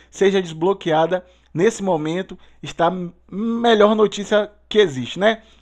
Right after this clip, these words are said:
Então eu venho trazer pra vocês essa boa notícia, fiquem atentos, observando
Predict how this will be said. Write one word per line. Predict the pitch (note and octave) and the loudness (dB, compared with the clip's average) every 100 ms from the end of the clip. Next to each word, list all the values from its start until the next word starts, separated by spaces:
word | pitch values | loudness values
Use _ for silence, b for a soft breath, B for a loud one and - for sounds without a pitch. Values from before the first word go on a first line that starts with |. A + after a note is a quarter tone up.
| b | b
Então | A3+ | 2
eu | G#3+ | 2
venho | F3+ A3 | 2 0
trazer | G3 E3+ E3+ | 0 -2 -2
pra | E3 | -4
vocês | C#3+ E3+ E3 | -4 -8 -8
essa | D#3 C#3+ | -6 -6
boa | C#3+ | -4
notícia, | C#3 B2 F3 E3 | -4 -8 -10 -10
fiquem | C#3+ G3 F#3+ | -8 -8 -6
atentos, | D3+ D3+ F3+ - | -4 -4 -6 -4
observando | F3 F#3 F3 D#3 F3 F#3+ | -4 -2 -2 -4 -4 -8